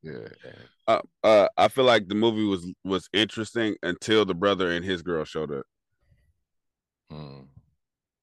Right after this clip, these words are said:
Speaker 2: That's where it took a turn to, like, what's going on?
Speaker 1: So before that happens,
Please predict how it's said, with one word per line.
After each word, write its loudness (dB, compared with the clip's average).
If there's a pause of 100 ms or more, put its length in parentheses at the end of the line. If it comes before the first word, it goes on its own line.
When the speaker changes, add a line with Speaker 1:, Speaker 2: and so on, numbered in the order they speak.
(400)
Speaker 2:
That's 2
where 6
it 0
took -2
a 2
turn 0
to, -4
like, 0
what's -2
going -6
on? -8 (840)
Speaker 1:
So -10
before -6
that -2
happens, -12